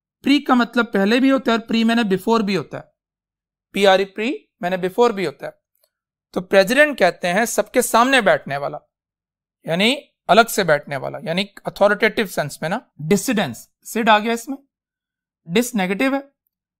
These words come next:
यानी सबके मुखालफत में बैठना, किसी को जो है वो अपोज करना। सेडेटिव हम जानते हैं सेड है, वो मेडिसिन्स वगैरह जो आपको कूल कर देती हैं, आप, आप बैठ जाते हैं, सुकून करते हैं।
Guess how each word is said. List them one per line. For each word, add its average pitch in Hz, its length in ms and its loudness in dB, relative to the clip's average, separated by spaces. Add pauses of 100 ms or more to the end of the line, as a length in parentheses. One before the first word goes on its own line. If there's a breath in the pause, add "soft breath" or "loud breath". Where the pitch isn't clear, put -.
(200)
यानी 220 240 2
सबके - 640 -4
मुखालफत 247 560 2
में 254 140 0
बैठना, 151 440 -6 (720)
किसी 202 260 -4
को 277 480 0 (380)
जो 180 100 0
है 185 120 4
वो 226 440 -4 (360)
अपोज 240 300 2
करना। - 340 -12 (880)
सेडेटिव 214 720 0
हम 208 120 0
जानते 202 340 0
हैं 233 80 -2
सेड 220 340 -4
है, 220 200 -10 (1120)
वो 175 320 2
मेडिसिन्स 202 520 -2
वगैरह 180 380 2
जो 190 180 -4
आपको 165 640 0
कूल 285 320 0
कर 202 140 2
देती 147 240 -8
हैं, 151 80 -6
आप, 156 340 -4
आप 190 140 4
बैठ 196 240 4
जाते 175 280 -2
हैं, 147 80 -10
सुकून 226 360 -2
करते 139 260 -8
हैं। - 220 -18